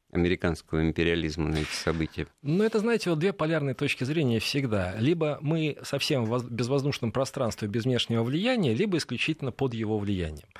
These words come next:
Speaker 2: А, действительно, Деголь такую хитрую операцию провернул, причём даже сейчас активно распространяются слухи, что эти доллары он сам как бы и напечатал. Это, в общем, не американские доллары были, и американцы только об этом потом узнали. Но я в это не верю.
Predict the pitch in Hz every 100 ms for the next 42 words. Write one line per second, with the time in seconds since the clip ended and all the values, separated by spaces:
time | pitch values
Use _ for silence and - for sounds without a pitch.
0 | - - - - - - - 147 220 330
1 | 302 233 202 180 160 143 151 175 226 -
2 | 156 151 139 143 139 127 - 135 123 -
3 | 110 127 127 147 185 233 190 139 - 135
4 | 123 123 113 110 110 110 - 104 131 -
5 | - 113 107 - 151 117 - 127 120 113
6 | 104 113 - 135 - 104 - 107 98 -
7 | 92 90 104 98 95 92 92 104 95 95
8 | 92 95 101 117 - 247 175 151 135 135
9 | - 131 127 117 127 - 123 113 - 113
10 | 120 110 110 107 110 101 101 101 101 98
11 | 98 98 98 104 92 - 98 - 101 92
12 | - - 110 226 214 170 165 151 143 127
13 | 127 98 90 110 139 226 233